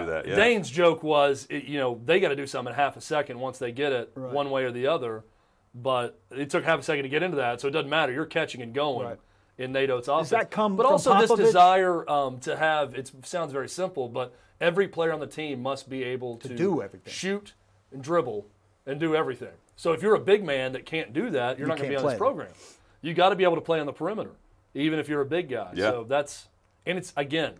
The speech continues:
Speaker 2: perfect marriage of coach, system, personnel is what we're seeing with Alabama this year. And Herb Jones, what he does for them,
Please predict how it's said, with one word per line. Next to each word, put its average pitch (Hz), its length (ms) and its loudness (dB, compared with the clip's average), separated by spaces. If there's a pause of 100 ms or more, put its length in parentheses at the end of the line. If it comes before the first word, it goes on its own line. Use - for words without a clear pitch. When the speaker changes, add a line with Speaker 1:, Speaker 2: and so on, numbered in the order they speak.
(420)
Speaker 2:
perfect 160 420 0
marriage 127 640 -4
of 113 220 -10
coach, 147 500 -2
system, 139 520 -6
personnel 117 520 -10 (300)
is 123 120 -10
what 143 140 -2
we're 131 80 -4
seeing 131 180 -8
with 123 120 -6
Alabama 110 420 -4
this 98 220 -14
year. 87 160 -18 (340)
And 117 120 -14
Herb 165 220 2
Jones, 147 460 -4
what 127 140 -4
he 139 100 -6
does 139 260 0
for 139 160 -6
them, 165 380 -8